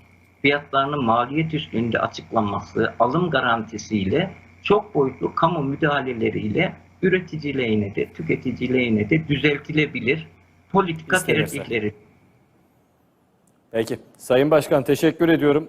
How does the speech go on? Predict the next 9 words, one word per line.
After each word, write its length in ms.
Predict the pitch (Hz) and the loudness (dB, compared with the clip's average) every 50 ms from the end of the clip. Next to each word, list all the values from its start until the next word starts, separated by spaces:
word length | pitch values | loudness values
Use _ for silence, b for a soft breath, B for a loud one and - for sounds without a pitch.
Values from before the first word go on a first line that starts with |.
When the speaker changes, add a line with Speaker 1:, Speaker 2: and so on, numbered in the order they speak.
| - - - | -14 -10 -6
Speaker 2:
Umuyorum 400 | 131 139 151 160 165 165 165 160 | -2 2 4 4 6 6 6 6
ortaya 360 | 151 151 139 - 175 170 165 | 4 4 4 4 2 2 4
koyduğunuz 460 | 170 175 165 160 160 160 160 156 - | 4 2 2 2 2 0 -2 -2 -2
çözüm 340 | - 160 147 135 160 160 151 | 0 0 0 2 0 0 0
reçetesi 480 | 151 139 - 151 - 143 - - 165 | 0 0 -2 -4 -6 -6 -6 -6 -6
dikkate 380 | 151 143 - - 156 151 - 160 | -6 -6 -2 0 0 2 4 2
alınır. 440 | 139 120 123 139 160 - - - b b b b b b b b b b - | 2 2 0 -4 -6 -6 -10 -20 b b b b b b b b b b -2
Ee, 500 | 117 117 117 120 117 117 117 117 117 113 110 | 0 2 4 4 4 4 4 2 2 0 0
düzeltilebilir, 800 | 127 131 147 151 151 147 - 160 151 151 147 143 143 147 156 156 | -2 2 4 4 4 4 2 2 2 2 2 2 2 0 0 -2